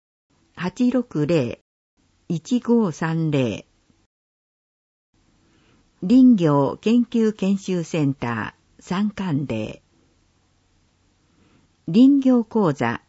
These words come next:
自然観察、林業機械操作の実演などを実施します。応募方法など、詳しくは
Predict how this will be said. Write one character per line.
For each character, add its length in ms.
自 240
然 240
観 300
察、 480
林 300
業 320
機 160
械 260
操 220
作 180
の 240
実 320
演 160
な 140
ど 160
を 80
実 180
施 200
し 180
ま 180
す。 200
応 220
募 200
方 280
法 240
な 180
ど、 260
詳 260
し 160
く 120
は 280